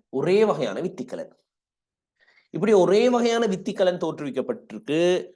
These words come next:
அந்த வித்திக்கலன்களுக்கு ஒடுக்கட் பிரிவு நடைபெறுவதன் விளைவாக தான் வித்திகள் உருவாக்கப்படுது.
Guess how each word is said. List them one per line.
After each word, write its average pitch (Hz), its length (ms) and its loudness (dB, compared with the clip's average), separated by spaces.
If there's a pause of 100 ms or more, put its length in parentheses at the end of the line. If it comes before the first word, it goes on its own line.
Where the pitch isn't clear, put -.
(120)
அந்த 147 220 -6
வித்திக்கலன்களுக்கு 220 880 0
ஒடுக்கட் 240 320 0
பிரிவு 226 280 -4
நடைபெறுவதன் 190 640 -4
விளைவாக 143 500 -6
தான் 147 500 -10
வித்திகள் 156 400 -4
உருவாக்கப்படுது. 135 1040 -2